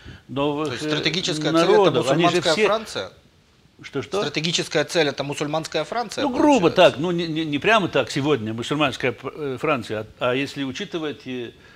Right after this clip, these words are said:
Speaker 1: скорость их размножения, и-, извините за выражение, то, то можно и о мусульманской Молдове говорить, можно и о
Speaker 2: Ну, это
Speaker 1: мусульман-
Speaker 2: мы во второй части программы насчет
Speaker 1: Мож-, конечно, можно, потому что
Speaker 2: мусульманской Молдовы
Speaker 1: каждый,
Speaker 2: поговорим.
Speaker 1: или займемся тогда,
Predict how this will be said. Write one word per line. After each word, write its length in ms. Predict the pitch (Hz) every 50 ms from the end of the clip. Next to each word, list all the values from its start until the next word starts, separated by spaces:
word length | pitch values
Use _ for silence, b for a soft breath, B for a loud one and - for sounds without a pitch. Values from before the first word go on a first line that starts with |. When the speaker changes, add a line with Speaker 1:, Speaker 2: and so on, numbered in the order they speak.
| B B B
Speaker 1:
скорость 420 | - - - - 156 147 123 - -
их 120 | 151 -
размножения, 760 | 127 131 117 120 131 127 110 139 214 254 233 202 151 127 117
и-, 340 | - - - 65 - - 135
извините 360 | 120 104 123 135 123 98 95
за 140 | 98 104 120
выражение, 520 | 110 123 131 131 120 156 147 120 110 107 92
то, 400 | - - 120 117 113 113 117 110
то 140 | - 143
можно 280 | 151 156 151 139 143 190
и 120 | 208 233
о 80 | 240 247
мусульманской 800 | 254 254 - - 240 233 233 240 254 247 - - 214 202 196 202
Молдове 500 | 202 208 202 180 139 143 180 196 233 233
говорить, 460 | 208 233 233 226 220 208 160 131 -
можно 260 | 165 170 156 135 165
и 80 | 147 135
о 80 | 131
Speaker 2:
Ну, 280 | 135 135 135 143 147 131
это 80 | 131
Speaker 1:
мусульман- 140 | 135 135 147
Speaker 2:
мы 40 | 151
во 100 | 151 143
второй 220 | 143 170 160 156
части 240 | 135 139 131 - 143
программы 400 | 123 - 135 131 139 131 117 120
насчет 220 | 117 117 - 180 180
Speaker 1:
Мож-, 420 | 196 214 233 269 285 302 285 -
конечно, 440 | - - 247 254 254 - 226 254 254
можно, 300 | 247 254 220 185 180 180
потому 80 | 175
что 100 | 180 190
Speaker 2:
мусульманской 340 | 190 180 - - 190 160 135
Молдовы 360 | 127 131 131 123 127 120 120
Speaker 1:
каждый, 400 | 120 196 190 185 156 151 165 170
Speaker 2:
поговорим. 220 | 160 - 180 190 196
Speaker 1:
или 180 | 185 170 185
займемся 440 | 151 156 202 208 202 170 143 - 143 127
тогда, 260 | 143 127 107 95